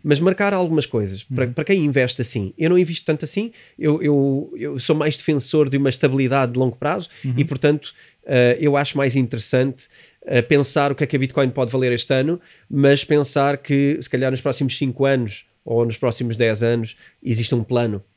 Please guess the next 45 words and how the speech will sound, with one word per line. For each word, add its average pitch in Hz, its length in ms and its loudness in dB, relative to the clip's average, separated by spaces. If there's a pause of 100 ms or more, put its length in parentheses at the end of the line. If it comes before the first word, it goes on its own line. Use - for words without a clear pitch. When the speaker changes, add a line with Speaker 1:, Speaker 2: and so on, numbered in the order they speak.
Speaker 1:
e 120 80 -4
que - 100 2
eu 170 60 6
tenho 135 240 4
um 120 40 0
plano 143 280 2
em 123 40 4
relação 123 300 -2
ao 120 60 2
meu 117 200 2
investimento. 110 600 -2
Speaker 2:
Uhum. 156 140 0 (360)
Speaker 1:
E 117 100 -8
se - 80 0
eu 131 60 4
faço 143 280 -2
isto - 180 -6
com, 117 280 0 (280)
com 120 160 4
imóveis 127 460 6
que - 80 -14
possa 123 240 0
investir, 127 480 0 (240)
com 139 100 2
empresas 139 560 4
onde 123 200 2
poss-, - 260 -16
possamos - 380 -2
fazer 127 260 2
investimentos, 131 680 0 (280)
com, 123 840 0
não 139 180 0
sei, 123 540 -2 (320)
eu 120 320 -2
iria 127 340 0
quase 135 200 0
dizer 131 220 2
um 135 100 2
carro, 143 300 -2
mas 135 160 -2
um 123 140 -2
carro 123 240 -2
nunca 120 160 -2
se 123 120 -2
investe. 110 340 -2